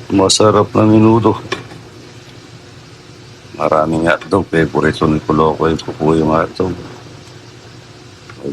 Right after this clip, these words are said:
konting kalamansi. Konti lang. May tomato sauce na yan. May tomato paste na. Ayan po. Mag-type tayong pasandali.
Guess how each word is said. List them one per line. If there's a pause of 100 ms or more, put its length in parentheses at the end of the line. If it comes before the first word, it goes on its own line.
(160)
konting
kalamansi.
Konti
lang.
May
tomato
sauce
na
yan.
May
tomato
paste
na. (1400)
Ayan
po. (160)
Mag-type
tayong
pasandali.